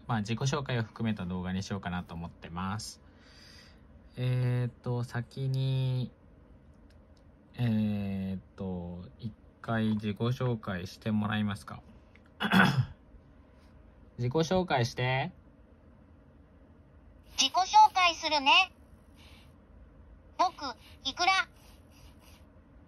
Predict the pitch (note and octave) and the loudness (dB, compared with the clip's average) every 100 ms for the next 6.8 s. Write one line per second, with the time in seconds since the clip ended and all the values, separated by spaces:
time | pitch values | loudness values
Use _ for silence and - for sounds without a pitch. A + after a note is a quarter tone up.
0 | - - - C#4 - F4+ F#4+ F#4+ - G4+ | -20 -2 2 2 4 2 4 2 4 0
1 | - F#4 C4+ A#3 - - - C4+ F4+ F#4+ | 4 2 2 -4 -10 -18 -4 2 4 4
2 | F#4+ E4+ - F#4 E4+ C#4+ D#4 - - - | 4 2 0 -2 2 4 4 2 -20 -20
3 | - - - - - - - - - - | -20 -20 -20 -20 -20 -20 -20 -20 -20 -20
4 | - - - - - - - - - - | -20 -20 -20 -20 -20 -20 -20 -20 -20 -20
5 | - - - - - - - - - - | -20 -20 -20 -20 -20 -20 -20 -20 -20 -8
6 | C3+ D3+ B2 B2+ B2+ B2+ B2 B2 | -4 -2 -2 0 0 2 0 -4